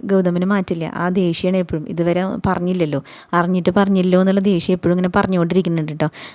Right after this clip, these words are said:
അപ്പോൾ നിധി പറയണ്ട, "അതൊക്കെ കഴിഞ്ഞില്ലേ ഗൗതം, ഇനിയിപ്പോൾ അതിനെക്കുറിച്ചൊന്നും പറയണ്ട" എന്ന് പറയുന്നുണ്ട്. അപ്പോൾ ഗൗതം,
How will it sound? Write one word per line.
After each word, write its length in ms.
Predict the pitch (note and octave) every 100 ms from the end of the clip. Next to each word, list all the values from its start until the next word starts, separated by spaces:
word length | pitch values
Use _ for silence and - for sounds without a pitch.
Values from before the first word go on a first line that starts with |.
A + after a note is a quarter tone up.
| -
അപ്പോൾ 220 | E3+ - E3+
നിധി 220 | F#3 F3+
പറയണ്ട, 320 | F#3 F3 F3
"അതൊക്കെ 260 | F3 F#3 - -
കഴിഞ്ഞില്ലേ 480 | G3+ F3+ F#3 F#3
ഗൗതം, 220 | F3+ E3+ E3
ഇനിയിപ്പോൾ 260 | E3+ F3
അതിനെക്കുറിച്ചൊന്നും 640 | F3+ E3 E3+ F3 F3 E3+ F3
പറയണ്ട" 320 | F3+ E3 D#3+
എന്ന് 160 | D#3 D#3
പറയുന്നുണ്ട്. 400 | D3+ C#3+ C#3+ D#3 - - - - -
അപ്പോൾ 300 | E3 F3 E3
ഗൗതം, 440 | E3+ F#3+ F3 F#3